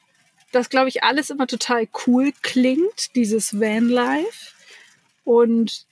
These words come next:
dass das auf jeden Fall ein cooles Format ist für die, für die es passt. Aber es passt wirklich nicht so für alle oder für viele, sondern ist, glaube ich, eher eine spezielle F-, Lebensform.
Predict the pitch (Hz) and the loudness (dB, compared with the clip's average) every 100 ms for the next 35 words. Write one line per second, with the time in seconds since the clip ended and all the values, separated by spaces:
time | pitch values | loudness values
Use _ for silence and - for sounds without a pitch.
0 | _ - 247 - 247 226 - 233 - 262 | _ -2 -2 0 -2 -2 -4 -4 0 2
1 | 269 - 240 240 233 226 - - 294 294 | 2 0 0 2 2 -2 -4 2 4 2
2 | - 247 226 226 233 - 226 - - 254 | 0 0 2 2 0 -2 0 0 0 -2
3 | 214 233 240 233 - 214 226 - - - | 0 2 2 0 -2 -2 0 -4 -6 -2
4 | 220 - - 214 220 - - 240 - - | -2 -2 -4 -4 -4 -6 -4 -2 -4 -4
5 | 240 226 214 220 226 - - _ _ _ | -4 -2 -2 0 0 -4 -14 _ _ _
6 | _ _ _ - 240 226 220 - 220 - | _ _ _ -2 2 2 0 -4 -2 -2
7 | 208 254 262 277 359 240 220 214 - 214 | 2 2 2 -2 -2 0 0 -2 -4 -6
8 | - 262 302 320 254 240 233 220 226 - | 0 2 4 2 2 0 0 -2 -6 -4
9 | 226 220 - 233 233 226 - 247 - 240 | -2 -4 -2 0 0 0 -4 -4 -2 0
10 | 233 262 - - - - - 214 220 214 | 2 2 -2 -8 -10 -12 -4 0 0 0
11 | 202 196 - - 214 220 262 330 | 0 -4 -6 -2 0 2 2 0